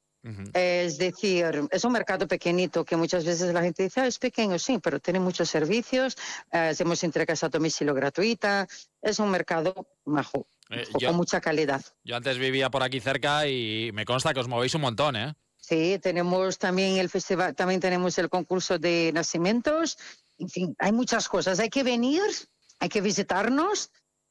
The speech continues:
Speaker 2: y, y salir de dudas.
Speaker 1: Ujú. Bueno, antes he estado en el mercado de Santo Domingo, también en el mercado del Ensanche, y hemos estado hablando un poquito sobre, sobre el relevo generacional, ¿no? Y lo difícil que es,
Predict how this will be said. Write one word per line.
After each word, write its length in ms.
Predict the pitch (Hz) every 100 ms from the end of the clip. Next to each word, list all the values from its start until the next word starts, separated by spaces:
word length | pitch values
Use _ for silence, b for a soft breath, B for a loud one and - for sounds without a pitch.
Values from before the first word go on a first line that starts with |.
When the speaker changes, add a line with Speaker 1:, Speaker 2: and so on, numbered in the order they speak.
| -
Speaker 2:
y, 520 | 208 196 190 180 175
y 500 | 175 175 160 156 143 139
salir 280 | 160 160
de 100 | 151
dudas. 480 | 160 240 262 185 - -
Speaker 1:
Ujú. 240 | 107 107 98 147 135
Bueno, 260 | 120 135 151
antes 320 | 123 127 143
he 40 | 151
estado 280 | 160 147
en 60 | 143
el 240 | 139 135
mercado 300 | 127 127 131
de 80 | 127
Santo 240 | 131 127 120
Domingo, 580 | 120 139 139 135 135
también 320 | 131 117 120 120
en 340 | 117 117 113
el 200 | 113 110
mercado 380 | 117 113 120 117
del 160 | 113
Ensanche, 440 | 117 110 131 127 127
y 40 |
hemos 200 | 117 127
estado 600 | 135 135 127 123 117 117
hablando 260 | 110 120 123
un 60 | 117
poquito 280 | 113 117
sobre, 360 | 123 117 113 113 B B
sobre 280 | - 123 120
el 100 | 120
relevo 380 | 113 117 127 139
generacional, 720 | 117 135 127 117 123 123 135
¿no? 220 | 117 127
Y 40 | 131
lo 100 | 120
difícil 360 | 110 120 127
que 200 | 117 127
es, 120 | 127